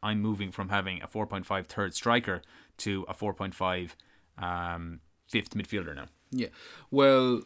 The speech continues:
Speaker 2: I, yeah, right now I would be the same as you. I think the start of the season,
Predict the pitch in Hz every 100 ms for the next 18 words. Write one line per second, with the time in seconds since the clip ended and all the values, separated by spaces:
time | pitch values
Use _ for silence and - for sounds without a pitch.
0 | - 123 131 127 120 95 104 113 127 120
1 | 127 123 113 - 113 113 110 110 104 101
2 | 117 101 101 92 95 95 101 107 98 -
3 | - - - - - - 131 127 120 131
4 | 127 120 113 113 107